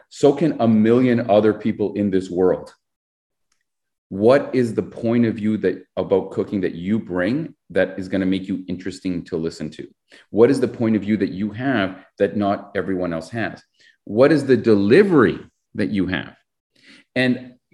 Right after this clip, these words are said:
for, you know, I always like to listen. I listen to a lot of, um, leadership podcasts, right? And one of the things that they, I, and I've been on a few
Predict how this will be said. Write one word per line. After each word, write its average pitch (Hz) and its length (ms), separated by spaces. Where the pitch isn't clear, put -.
for, 165 140
you 147 240
know, 135 100
I 151 140
always 202 200
like 151 120
to 143 80
listen. 127 260
I 120 120
listen 147 240
to 156 60
a 120 120
lot 107 80
of, - 260
um, 82 460
leadership 110 680
podcasts, - 600
right? - 140
And 113 540
one 127 240
of 175 80
the 156 80
things 135 240
that 104 140
they, 101 200
I, 107 220
and 123 100
I've 120 120
been 147 120
on 170 120
a - 80
few 131 480